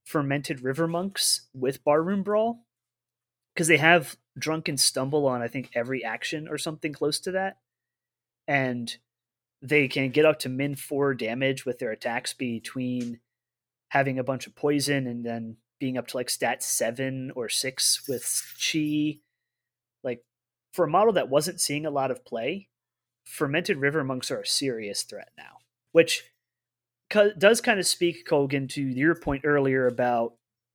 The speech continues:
how does one prepare when they're going up against Brewmaster, 'cause that's so different from classic Brewmaster. But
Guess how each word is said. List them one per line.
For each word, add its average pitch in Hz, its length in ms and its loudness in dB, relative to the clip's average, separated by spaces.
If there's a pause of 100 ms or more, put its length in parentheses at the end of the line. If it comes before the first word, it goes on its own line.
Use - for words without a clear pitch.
how 165 260 8
does 147 180 -4
one 147 200 0
prepare 139 460 0
when 131 160 -2
they're 127 100 -2
going 131 200 -2
up 120 100 -4
against 123 320 -6
Brewmaster, 123 540 -6
'cause 123 160 -4
that's 113 240 -2
so 127 320 -2
different 127 320 -8
from 110 320 -12 (240)
classic 131 440 -6
Brewmaster. 156 640 -6 (440)
But 117 260 -4